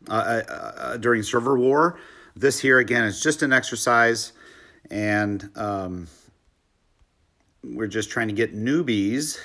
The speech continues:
the new people that really don't get involved very much with Throne. We're trying to get them, uh, more active in this, and so they can learn. <clears throat> So what happens now is,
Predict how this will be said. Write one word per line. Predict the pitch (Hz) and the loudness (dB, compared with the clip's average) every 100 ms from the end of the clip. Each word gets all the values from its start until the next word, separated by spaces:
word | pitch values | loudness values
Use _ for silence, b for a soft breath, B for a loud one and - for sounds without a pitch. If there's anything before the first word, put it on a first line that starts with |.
| B | B
the | 95 | -10
new | 101 127 | -6 -6
people | 147 110 107 107 | -4 -4 0 0
that | 101 92 | 0 0
really | 107 120 117 | -2 -2 0
don't | 110 107 - | -2 -4 -2
get | 110 - - | -2 -2 -8
involved | 92 85 104 127 127 | -8 -2 0 0 2
very | 147 101 | 2 2
much | 92 92 | -2 -4
with | 95 85 | -6 -8
Throne. | - 92 101 | -6 -6 -6
We're | |
trying | 104 143 | -6 -6
to | |
get | 127 117 | -4 -4
them, | 117 110 104 - | -2 -4 -6 -8
uh, | 104 95 98 - - | -8 -8 -10 -18 -10
more | 110 113 104 104 - - _ _ _ | -6 -2 -2 -2 -10 -20 _ _ _
active | 120 135 - 82 | -2 0 -2 -6
in | 82 | -8
this, | 82 71 - - - | -8 -10 -10 -12 -14
and | 92 92 90 | -10 -8 -8
so | - 92 | -8 -6
they | 98 | -6
can | 98 98 | -6 -6
learn. | 110 87 - - b b b b b b b - | -6 -6 -8 -18 b b b b b b b -6
<clears throat> | 165 180 156 120 80 - _ _ _ B B B B | 0 4 4 2 -6 -14 _ _ _ B B B B
So | - 139 | 2 4
what | 131 170 170 | 8 8 8
happens | 175 170 - 147 123 | 6 6 4 -2 -2
now | 135 135 117 107 113 120 | 0 2 4 4 2 0
is, | - 113 113 113 110 101 | -2 2 4 4 2 -6